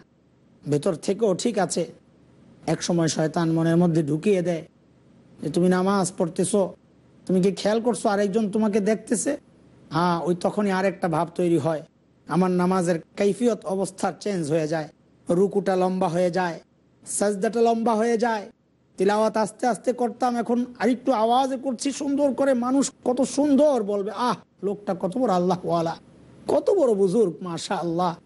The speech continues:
কত চমৎকার করে নামাজ পড়ে, দেখো না, একজন আরেকজনকে দেখায়, আর আপনি ভেতরে ভেতরে আনন্দিত হন।"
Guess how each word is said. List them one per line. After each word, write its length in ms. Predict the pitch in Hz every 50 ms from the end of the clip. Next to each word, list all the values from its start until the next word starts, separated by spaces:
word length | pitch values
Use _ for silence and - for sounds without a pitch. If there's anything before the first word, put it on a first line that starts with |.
| _ _ _ _ - - -
কত 200 | 165 160 - -
চমৎকার 640 | - - 165 170 165 165 - - 220 254 311 262 214
করে 200 | 185 220 202 185
নামাজ 360 | 180 185 202 196 170 143 - -
পড়ে, 180 | 185 165 165
দেখো 260 | 151 165 175 175 247
না, 160 | 254 226 185 180
একজন 240 | 175 156 180 185
আরেকজনকে 520 | 175 165 165 170 160 156 185 175 160 - 175
দেখায়, 420 | 151 165 165 - - 202 170 165 - _ _ _ _ _ _
আর 120 | - 190 190
আপনি 220 | 180 - - 170
ভেতরে 360 | 151 151 156 156 - 202 175
ভেতরে 280 | 156 156 160 165 175 160
আনন্দিত 500 | 156 160 165 190 208 180 160 156 147 170
হন।" 280 | 156 131 160 156 147